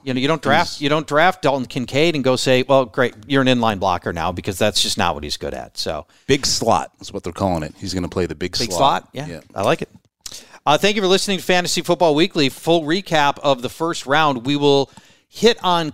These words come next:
Speaker 1: key players from the rest of the draft in next week's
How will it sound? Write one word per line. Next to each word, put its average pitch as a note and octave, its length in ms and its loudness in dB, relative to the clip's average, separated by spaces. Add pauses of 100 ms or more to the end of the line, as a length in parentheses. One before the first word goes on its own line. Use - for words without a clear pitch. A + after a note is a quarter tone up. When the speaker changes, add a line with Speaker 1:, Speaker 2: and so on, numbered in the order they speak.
Speaker 1:
key G#3+ 520 -2 (220)
players E3 580 2
from C#3 180 -4
the B2 100 2
rest B2+ 460 2
of B2+ 160 -10
the B2+ 100 -2
draft G2+ 720 -2 (280)
in G#2 300 -6
next C3+ 340 -2
week's F#2 460 -10